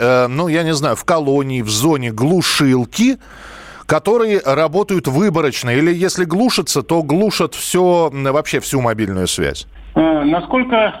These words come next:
Speaker 2: э, я знаю, обычно речь идёт всё-таки о том, что глушится вся мобильная связь.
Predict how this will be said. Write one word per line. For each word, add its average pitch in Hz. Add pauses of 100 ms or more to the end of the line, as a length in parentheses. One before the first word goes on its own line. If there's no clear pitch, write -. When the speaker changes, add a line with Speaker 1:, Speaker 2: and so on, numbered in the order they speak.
Speaker 2:
э, 156
я 175
знаю, 180
обычно 165
речь 170
идёт 165
всё-таки 147
о 139
том, 156
что 143
глушится 139
вся 175
мобильная 104
связь. 95